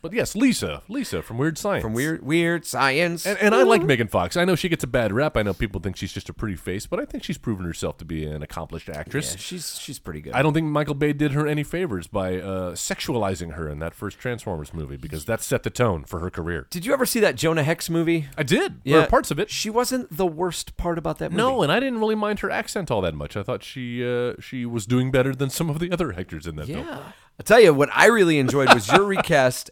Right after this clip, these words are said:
Speaker 2: as, uh, with Natalie, uh, Natalia Dyer.
Speaker 1: Yeah.
Speaker 2: The, uh, Nancy Wheeler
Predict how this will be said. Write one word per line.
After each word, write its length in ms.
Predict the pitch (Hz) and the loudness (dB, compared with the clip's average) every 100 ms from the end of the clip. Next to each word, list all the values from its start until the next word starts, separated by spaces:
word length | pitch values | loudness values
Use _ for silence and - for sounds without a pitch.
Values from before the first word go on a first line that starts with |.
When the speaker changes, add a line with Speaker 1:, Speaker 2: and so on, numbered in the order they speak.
| - | 0
Speaker 2:
as, 400 | 127 120 110 123 | 2 4 2 2
uh, 300 | 117 113 117 | 2 2 0
with 200 | 120 101 | -2 -2
Natalie, 560 | 123 127 131 139 131 117 | 0 0 0 -2 0 2
uh, 160 | 113 | 0
Natalia 520 | 113 107 139 143 143 | -2 -4 0 0 0
Dyer. 460 | 113 107 123 170 214 | -2 -2 0 0 -2
Speaker 1:
Yeah. 460 | 143 214 262 104 - | 0 2 2 0 -4
Speaker 2:
The, 200 | 117 117 110 | -4 0 0
uh, 40 | |
Nancy 380 | 113 143 - 139 | 0 -2 -2 -4
Wheeler 500 | 120 147 165 180 | -2 -2 -2 -4